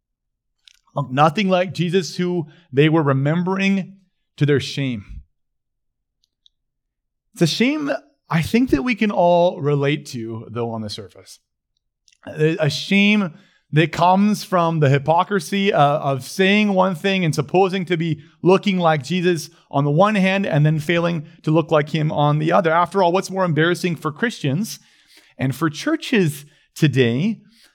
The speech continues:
than when followers of Jesus fail to look like the Jesus that they worship. And this kind of hypocrisy is why so many people, and I'm sure friends of yours or people you've tried to share the gospel with at different times,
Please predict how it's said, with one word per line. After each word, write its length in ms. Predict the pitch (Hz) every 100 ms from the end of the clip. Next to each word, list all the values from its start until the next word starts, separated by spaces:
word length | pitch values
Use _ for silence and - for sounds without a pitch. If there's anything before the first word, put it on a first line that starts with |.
| _
than 200 | 156 185
when 140 | 180
followers 580 | 151 - 233 247 240 196
of 260 | - 160 156
Jesus 480 | 156 196 175 147 -
fail 460 | - 185 202 202
to 140 | 196 160
look 320 | 147 170 -
like 260 | 143 147
the 100 | 135
Jesus 540 | 113 139 151 131 131 107
that 100 | -
they 100 | 135
worship. 500 | 180 240 - 92 _ _ _ _ _ _ _ _ _ _ _ _ _ _ _ _ _ _ _ _ _ _ _ _ _ _ _ _ _ _ _ _ _ _
And 80 | 143
this 120 | 147
kind 160 | 180 180
of 80 | 143
hypocrisy 720 | - 180 - 180 - 165 156
is 160 | 143
why 180 | 147 147
so 180 | 147 180
many 140 | 170
people, 340 | 147 160 165 160
and 100 | 139
I'm 120 | 127
sure 320 | 123 170 165
friends 340 | - 160 165 147
of 140 | 123
yours 400 | 135 139 165 156
or 40 |
people 200 | 127 139
you've 120 | 143 143
tried 160 | 147
to 60 | 135
share 160 | 147
the 80 | 127
gospel 420 | 117 139 139 139
with 200 | 123 131
at 100 | 135
different 300 | 127 127 135
times, 420 | 135 131 135 156